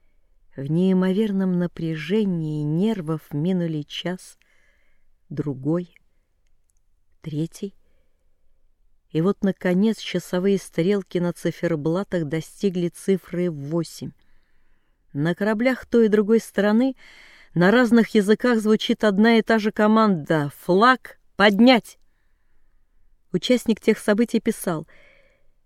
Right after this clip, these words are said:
«Верхи крепости окутались дымами салюта русскому флоту.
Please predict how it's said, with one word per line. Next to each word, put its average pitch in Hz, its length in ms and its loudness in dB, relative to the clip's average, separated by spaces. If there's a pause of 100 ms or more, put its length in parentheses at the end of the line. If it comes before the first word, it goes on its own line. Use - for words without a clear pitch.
(120)
«Верхи 196 420 0
крепости 226 680 0
окутались 202 640 2
дымами 190 540 4
салюта 185 600 0
русскому 180 500 -2
флоту. 175 580 -6